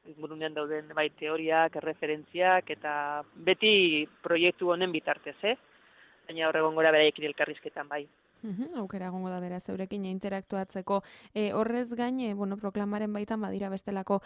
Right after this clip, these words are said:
Speaker 2: kontuak ere, koreografia emanaldiz gozatzeko aukera ere eskainiko da,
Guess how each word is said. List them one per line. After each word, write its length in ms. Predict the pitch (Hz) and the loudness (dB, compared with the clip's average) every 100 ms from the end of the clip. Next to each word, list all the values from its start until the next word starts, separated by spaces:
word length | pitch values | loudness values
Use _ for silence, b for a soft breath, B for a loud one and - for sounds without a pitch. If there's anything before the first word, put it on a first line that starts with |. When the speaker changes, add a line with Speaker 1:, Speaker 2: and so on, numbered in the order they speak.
| B B | B B
Speaker 2:
kontuak 480 | 220 208 214 202 208 | -2 0 0 -2 -2
ere, 200 | 220 294 | -2 -2
koreografia 580 | 226 196 202 208 202 208 | -2 -4 -4 -6 -4 -6
emanaldiz 440 | 196 196 196 202 202 | -6 -6 -4 -6 -6
gozatzeko 420 | 196 202 202 208 | -8 -8 -6 -4
aukera 360 | 196 208 202 | -4 -4 -4
ere 340 | 196 196 190 - | -4 -4 -4 -6
eskainiko 580 | 196 - 196 190 190 190 | -8 -6 -4 -4 -4 -2
da, 160 | 247 | -2